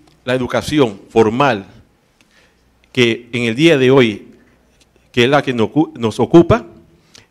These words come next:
es la que recibimos en los centros de educación, tanto a nivel primario básico,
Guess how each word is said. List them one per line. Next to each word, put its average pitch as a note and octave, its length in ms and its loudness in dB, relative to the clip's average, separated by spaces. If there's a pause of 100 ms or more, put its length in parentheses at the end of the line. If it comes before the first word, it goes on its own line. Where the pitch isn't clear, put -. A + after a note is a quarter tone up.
(140)
es D#3 140 2
la F3+ 100 2
que F#3 120 0
recibimos E3+ 680 0
en D#3 380 -4
los C3 160 0
centros D3+ 480 -2
de C3+ 80 -8
educación, C3 760 -6 (420)
tanto A#2 680 -2
a A#2 60 -6
nivel B2 720 -4
primario C#3+ 460 -2
básico, E3 680 -4